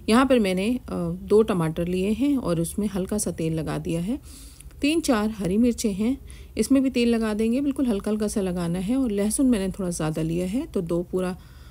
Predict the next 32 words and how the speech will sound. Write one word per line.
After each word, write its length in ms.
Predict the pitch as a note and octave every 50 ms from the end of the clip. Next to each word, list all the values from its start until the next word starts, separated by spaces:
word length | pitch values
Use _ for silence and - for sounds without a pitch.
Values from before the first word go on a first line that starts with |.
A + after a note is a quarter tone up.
| - - - - - -
होल 200 | G3+ G3+ G3+ G3+
गार्लिक, 340 | F3+ F3 E3+ E3+ F3 A3 G#3+
साबुत 360 | - A3 F3+ F3 F3 F#3+ -
वाले 220 | F#3 E3+ F3 F#3 F3+
जो 240 | F3+ F#3 F#3 F3+
लहसुन 380 | - - E3+ F3 E3+ - G3 F3+
होते 240 | F3+ F#3+ - - C4+
हैं 80 | D#4
उनको, 380 | D#4 G#3+ F3+ E3+ E3 - D4+ F4+ - - - - - - - -
उसमें 280 | - B3+ - C4 B3 A3
भी 120 | A#3+ C#4
ऑयल 240 | E4+ D4 F#3 F3 F3
की 140 | - - C3+
कोटिंग 360 | - - D#3 D3+ - D#3+ D#3+
कर 160 | - D#3 - -
लेंगे। 300 | D#3 - - - F#3 F3 - - - - - - - - - - - - -
अब 200 | A3 B3 D4 C#4+ - - - -
एक 120 | G3 F#3
जाली 300 | D#3+ G3 F3+ E3+ F3+ G3
में 120 | G#3 G#3+ G#3
रख 160 | G#3+ A3 -
करके 280 | - B3 B3 - - D#4+
इनको 300 | D#4+ B3 G3+ G#3 A3 F#3
भून 280 | E3+ D#3+ F#3 F3 F3+
लेंगे 380 | F3+ F#3+ F#3+ F#3+ G3+ A3+ C#4+ F4+ - - - - - - - - -
और 600 | - E3+ E3+ E3+ F3 F3 F#3 F3+ E3+ E3+ F3+ E3 - - - - - - - - - - - -
इस 140 | C4 B3+
तरह 140 | - E4 D4+
से 120 | D4 - D#4
भूनेंगे 500 | A#3 G3+ G3+ G3+ G#3+ G#3+ A3 A#3+ D4 D#4+
कि 120 | - B3
ये, 260 | A3 A3 A#3 C#4 F4+